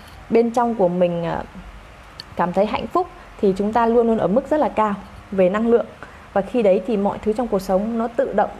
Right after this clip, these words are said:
được tốt lên. Rất là thú vị. Và điều quan trọng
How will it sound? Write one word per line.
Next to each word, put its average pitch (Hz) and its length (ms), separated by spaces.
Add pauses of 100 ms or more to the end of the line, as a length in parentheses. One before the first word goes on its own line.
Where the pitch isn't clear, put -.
(160)
được 196 380
tốt 269 180
lên. 247 200 (440)
Rất 311 140
là 262 160
thú 202 160
vị. 214 220 (500)
Và 214 220
điều 208 340
quan 247 160
trọng 262 220